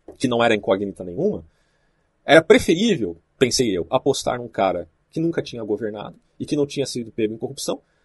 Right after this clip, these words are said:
do que um P T da vida, que tinha tantos caras envoltos ali em crimes terríveis.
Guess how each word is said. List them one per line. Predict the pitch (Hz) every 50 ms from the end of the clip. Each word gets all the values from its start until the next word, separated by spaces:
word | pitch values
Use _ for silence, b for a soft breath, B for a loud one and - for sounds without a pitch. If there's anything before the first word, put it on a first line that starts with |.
| _ _ _
do | - 339
que | 339 -
um | 415 415 - _ _ _ _
P | - 320
T | 311 - 175
da | 143 170 175
vida, | 139 123 123 127 - - _ _ _ _ _ _
que | - 165
tinha | - - 160 147 143 _ _ _ _ _ _ _
tantos | - 180 214 233 - - 151 - -
caras | - - 120 120 127 131 120
envoltos | 131 127 110 101 107 113 120 123 - - 120 104
ali | 113 107 101 107
em | 123 135
crimes | 135 - - 117 127 127 120 120 - - - - _ _ _ _ _ _ _ -
terríveis. | 135 101 98 90 85 85 - - - - -